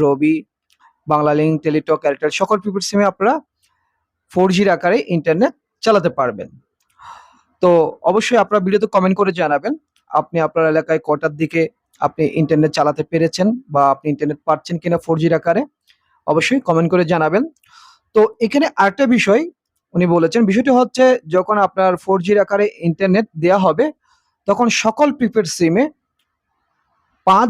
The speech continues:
জিবি করে ইন্টারনেট বোনাস দেয়া হবে সকল প্রিপেড সিমে। গ্রামীণ ফোন প্রিপেড সিম বলুন, রবি বলুন, বাংলা লিংক বলুন, টেলিটক বলুন, এয়ারটেল বলুন, সকল প্রিপেড সিমে পাঁচ জিবি করে ইন্টারনেট বোনাস দেওয়া হবে এবং এই পাঁচ জিবি ইন্টারনেটের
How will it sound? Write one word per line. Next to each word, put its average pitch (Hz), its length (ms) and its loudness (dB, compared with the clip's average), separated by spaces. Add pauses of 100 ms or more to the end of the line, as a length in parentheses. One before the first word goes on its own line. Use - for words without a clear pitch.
জিবি 202 220 2
করে 165 260 0 (220)
ইন্টারনেট 180 520 0 (140)
বোনাস 156 280 0
দেয়া 127 260 -2
হবে 107 160 -6 (1400)
সকল 240 360 2
প্রিপেড 165 300 0
সিমে। 139 260 -2 (200)
গ্রামীণ 165 400 2
ফোন 196 140 -2
প্রিপেড 180 280 -4
সিম 190 220 -2
বলুন, 190 200 2
রবি 165 360 0
বলুন, 180 180 0 (100)
বাংলা 151 200 0
লিংক 175 160 -6
বলুন, 180 220 -2
টেলিটক 165 380 -6
বলুন, 180 240 0 (220)
এয়ারটেল 160 340 -2
বলুন, 180 160 0 (100)
সকল 208 240 -2
প্রিপেড 202 260 -6
সিমে 185 260 0 (640)
পাঁচ 190 240 2
জিবি 208 200 0
করে 202 220 2 (220)
ইন্টারনেট 180 380 0 (720)
বোনাস 175 300 0
দেওয়া 196 220 2
হবে 214 180 2 (120)
এবং 165 200 0 (260)
এই 190 180 0 (360)
পাঁচ 185 260 0
জিবি 202 220 0 (160)
ইন্টারনেটের 185 520 0